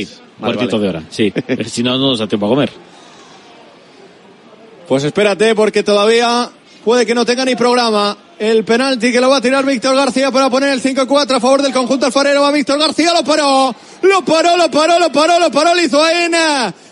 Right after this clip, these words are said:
Speaker 3: Lo paró, lo hizo Aena. Otra vez el Cartagena a tiro de un penalti de meterse.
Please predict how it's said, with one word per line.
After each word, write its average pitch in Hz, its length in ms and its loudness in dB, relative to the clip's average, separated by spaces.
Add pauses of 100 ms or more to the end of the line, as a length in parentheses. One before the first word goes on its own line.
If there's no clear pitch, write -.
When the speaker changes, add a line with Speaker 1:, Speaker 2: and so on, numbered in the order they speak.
Speaker 3:
Lo 370 300 2
paró, 330 360 2
lo 339 80 0
hizo 339 300 2
Aena. 330 400 2
Otra 285 300 0
vez 302 220 0
el 285 140 -2
Cartagena 294 680 -2
a - 40 -6
tiro 302 240 0
de 311 80 2
un 277 100 -2
penalti 285 400 0
de 302 140 0
meterse. 247 800 -2